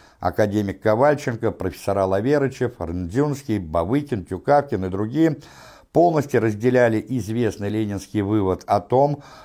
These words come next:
что Российская империя была среднеразвитой капиталистической страной или страной второго эшелона капитализма.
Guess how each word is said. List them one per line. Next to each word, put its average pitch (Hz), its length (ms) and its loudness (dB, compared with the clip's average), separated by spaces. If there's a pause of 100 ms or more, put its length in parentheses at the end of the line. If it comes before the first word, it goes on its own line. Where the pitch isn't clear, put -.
что - 220 0
Российская 110 640 0
империя 139 600 2 (240)
была 117 360 2
среднеразвитой 123 1160 0
капиталистической 98 920 -4
страной 127 640 2 (460)
или 139 420 0
страной 123 520 0
второго 131 600 2
эшелона 104 480 -4
капитализма. 85 800 -6